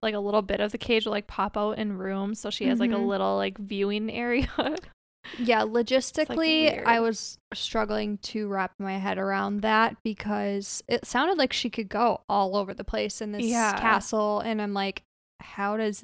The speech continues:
Speaker 2: that work?"
Speaker 1: They
Speaker 2: Like,
Speaker 1: had to have,
Speaker 2: if
Speaker 1: like,
Speaker 2: you're in a cage?
Speaker 1: they had to have, like, tore down, like, walls and just had, like, pathways of this, like, cage, like, just going everywhere. I don't know. So weird.
Speaker 2: It's just insane, like,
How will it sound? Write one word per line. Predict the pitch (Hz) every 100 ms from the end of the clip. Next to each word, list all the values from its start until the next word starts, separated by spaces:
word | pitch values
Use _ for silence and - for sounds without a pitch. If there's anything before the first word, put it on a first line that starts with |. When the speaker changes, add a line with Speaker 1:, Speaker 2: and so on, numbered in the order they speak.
| 190
Speaker 2:
that | - 185 -
work?" | - - -
Speaker 1:
They | 214
Speaker 2:
Like, | 226
Speaker 1:
had | 220
to |
have, | 233
Speaker 2:
if | 208
Speaker 1:
like, | 220
Speaker 2:
you're | 220
in | 220
a | 214
cage? | - 185 185 196 269 - - -
Speaker 1:
they | 214
had | 226
to |
have, | 247
like, | 254 269
tore | - 220 208
down, | 214 214
like, | 214 214
walls | 208 208 214 208 226
and | 220
just | 233
had, | - 220
like, | 233 -
pathways | - 208 - 233 254 247
of | 240
this, | 254
like, | - -
cage, | - - 247 254 -
like, | - 262
just | - 233 -
going | 233 214 214 208
everywhere. | - 214 202 196 196 196 208 - _ 220
I |
don't | 233
know. | 226 220 - -
So | - 254
weird. | 240 233 220 220 -
Speaker 2:
It's | 247 -
just | - 349 - -
insane, | 277 240 - 208 196 196 196
like, | 190 190 -